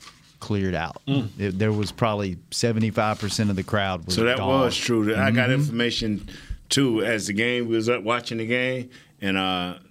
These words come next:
Speaker 3: I got a little thing saying with six minutes left, and say, "You can't believe how empty."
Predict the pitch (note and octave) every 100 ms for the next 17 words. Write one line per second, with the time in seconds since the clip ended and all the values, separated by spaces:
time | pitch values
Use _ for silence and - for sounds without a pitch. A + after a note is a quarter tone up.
0 | _ G2+ G#2 A2 G#2+ A2 G2+ A#2 A2+ G#2
1 | A2 G#2 G2+ F#2 - A#2+ G#2+ A2+ A2 G2+
2 | G#2+ G#2 G2 G2 G#2+ A2 A2+ G2+ F#2+ G2
3 | G#2 G2 G2 G2 G2 - F2+ D#2